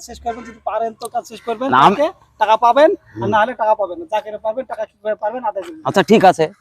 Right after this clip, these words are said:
Speaker 2: আম-, তোমার হারে কাজ আমি আর করবো না, ঠিক আছে? আমার টাকা পয়সা দিয়ে দেবা, আমি চলে যাবো।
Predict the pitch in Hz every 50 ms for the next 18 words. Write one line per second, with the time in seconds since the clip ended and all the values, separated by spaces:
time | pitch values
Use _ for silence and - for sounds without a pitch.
0 | _ _ _ _ - - 151 - 359 - 349 349 - - - _ _ _ _ _
1 | _ _ _ _ _ _ - 143 151 151 143 147 151 139 - 147 151 165 170 143
2 | - - - - _ _ _ _ _ _ _ _ _ - 123 139 139 135 - -
3 | 156 147 127 120 117 107 - - 117 127 113 117 165 165 156 131 110 _ _ _
4 | _ _ _ _ _ _ _ _ _ - 113 120 - - 147 139 147 143 147 139
5 | 139 143 123 143 151 143 151 165 165 165 151 135 - 151 135 123 113 101 98